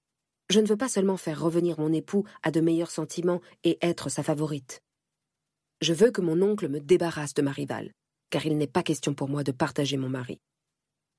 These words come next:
Dis-lui que je suis prête à tout. Je donnerai tout ce qu'il voudra.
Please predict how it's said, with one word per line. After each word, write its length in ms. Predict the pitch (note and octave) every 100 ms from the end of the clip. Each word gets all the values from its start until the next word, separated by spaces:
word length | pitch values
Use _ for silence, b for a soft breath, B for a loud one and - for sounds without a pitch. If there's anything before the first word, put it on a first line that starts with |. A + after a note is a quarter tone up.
| _ F3
Dis-lui 340 | G#3+ G#3 A3 B B
que 100 | F#3
je 100 | F3+
suis 160 | -
prête 200 | G#3 G3+
à 60 | E3+
tout. 240 | - C#3+ - _ _ _ _ _ _ -
Je 140 | G#3+
donnerai 340 | G3+ G#3 G#3+
tout 100 | G#3
ce 120 | C#4 G#3
qu'il 140 | F#3+
voudra. 320 | E3 D#3+ C#3